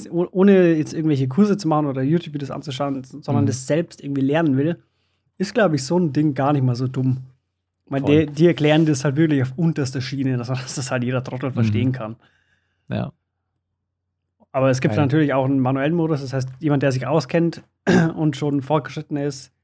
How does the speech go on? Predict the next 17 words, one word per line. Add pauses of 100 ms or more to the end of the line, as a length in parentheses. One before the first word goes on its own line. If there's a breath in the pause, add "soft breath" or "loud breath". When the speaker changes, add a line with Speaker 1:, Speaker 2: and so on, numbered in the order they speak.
(180)
Speaker 1:
der
braucht
Speaker 2:
Kann
da
Speaker 1:
das
Speaker 2:
auch
Speaker 1:
halt
Speaker 2:
geile
Speaker 1:
nicht.
Speaker 2:
Sachen
mitmachen
dann. (600)
Speaker 1:
Ja,
Speaker 2:
Ja.
Speaker 1:
auf
jeden
Fall.